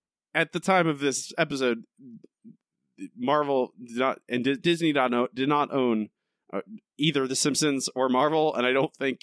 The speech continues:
they had the rights to use, I don't know, maybe Fox had the rights to use Spider-Man characters in The Simpsons, but regardless, no one ca-, calls him J. Jonah Jameson in this.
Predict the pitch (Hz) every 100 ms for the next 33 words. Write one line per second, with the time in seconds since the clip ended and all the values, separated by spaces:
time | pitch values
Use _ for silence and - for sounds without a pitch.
0 | - 127 127 135 117 113 131 131 - 117
1 | 117 127 120 - - _ _ _ _ 120
2 | 127 135 160 165 156 175 180 175 - 180
3 | 220 127 104 - 107 95 - 101 98 90
4 | 113 95 92 87 95 98 104 98 87 -
5 | 139 - 143 147 120 - 190 165 - 143
6 | - 151 131 120 101 113 107 107 107 110
7 | 107 98 92 87